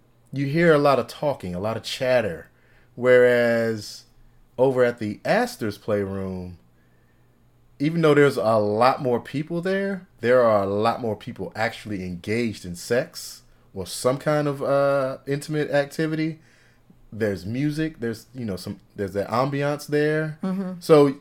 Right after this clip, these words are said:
Speaker 1: it kinda drowns out people talking.
Speaker 2: Yeah.
Speaker 1: You know, 'cause people talking can kind of be a distraction and, and get you off your game.
Speaker 2: Mm-hmm.
Speaker 1: You know, I noticed that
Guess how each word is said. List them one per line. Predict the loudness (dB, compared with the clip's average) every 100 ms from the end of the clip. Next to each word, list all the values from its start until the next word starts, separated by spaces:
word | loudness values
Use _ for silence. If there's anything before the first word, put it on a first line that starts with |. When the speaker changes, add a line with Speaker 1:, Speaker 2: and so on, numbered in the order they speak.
| -4
Speaker 1:
it | -4
kinda | -2 0 2
drowns | 0 0 2 2 2 2
out | 4 2 0
people | -12 -10 -8 -6 -8 -8
talking. | -14 -8 -6 -6 -12 -16 _ _ _ -10
Speaker 2:
Yeah. | -10 -10 -16 _ -10
Speaker 1:
You | -2
know, | -2
'cause | -2 -4
people | -4 -4 -4
talking | -2 2 2 0 -4
can | -4 -6
kind | -4 -2 0
of | -2 -4 -6
be | -2
a | -2
distraction | -4 -8 -4 -4 -4 -10
and, | -10 -10
and | -12 -8
get | -8 -6
you | -2
off | -2 -4
your | -8
game. | -6 -6 -8 -12 _ -10
Speaker 2:
Mm-hmm. | -4 -4 -4 -10 _
Speaker 1:
You | -6 -4
know, | -2
I | 0
noticed | 4 4 4 2
that | 2 2 0